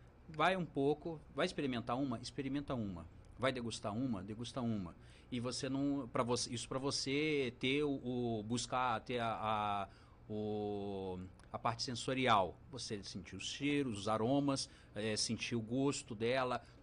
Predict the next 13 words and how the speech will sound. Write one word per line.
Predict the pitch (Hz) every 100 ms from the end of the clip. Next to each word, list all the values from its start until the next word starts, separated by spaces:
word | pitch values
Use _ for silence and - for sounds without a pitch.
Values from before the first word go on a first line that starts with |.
| -
tudo | 196 214 208
que | - 175
vem | 139 143 160 170 -
nela. | 127 123 98 87 - - - -
Então, | 151
pra | 185 233
você | 220 196 269
fazer | 202 139
isso, | 123 156 -
você | -
tem |
que | 180
fazer | 180 151 170 185